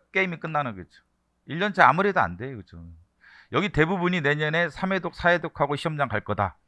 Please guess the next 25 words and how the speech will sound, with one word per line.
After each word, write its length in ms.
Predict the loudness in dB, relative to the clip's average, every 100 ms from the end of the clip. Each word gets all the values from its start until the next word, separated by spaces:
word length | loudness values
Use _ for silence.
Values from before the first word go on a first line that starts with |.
| _ _ -20 -14 -10
그 80 |
대부분이 440 | 0 2 2 -4 0
떨어질 340 | 0 0 -2
거다. 420 | -4 2 2 0 _ _ _ _ _ _ _ _ _ _ _ _ _ _ -8
응? 160 | -8 _ -20 -20 _ _ _ _ -6
응? 120 | -6 _ _ _
진짜입니다, 460 | -2 2 2 0 -8
그죠? 220 | -12 -20 _ _ _ _ -2
잘 220 | 0 2
생각하셔서, 840 | 2 2 2 0 0 0 0 -4 _ -20 _ _ -2
어, 300 | 0 0 -2
여러분들이, 800 | -2 0 -2 -6 -6 -4 -6 -10 _ _ _ _ _
어, 200 | -4 -2 0
내년 260 | -2 0 -2
학교 220 | -2 2
가려면 380 | 4 4 0 -4
어떻게 580 | -6 -6 -8 -6 -6 -4
행동을 400 | -4 -2 -2 0
해야 100 | 0
할지 240 | 0 -6
잘 240 | -4 -4 -2
생각을 680 | -8 -2 0 0 -2 -6 _ _ -8
해보시기 460 | -6 -8 -10 -6
바랍니다, 340 | -4 -4 -8 -16
그죠? 220 | _